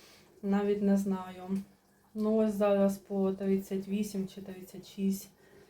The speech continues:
нижче ціни я поки що не бачила.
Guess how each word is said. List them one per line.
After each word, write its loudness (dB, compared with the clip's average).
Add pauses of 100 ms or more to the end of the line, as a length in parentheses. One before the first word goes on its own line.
(420)
нижче 0
ціни 4
я 4
поки -4
що -8 (220)
не -2
бачила. -4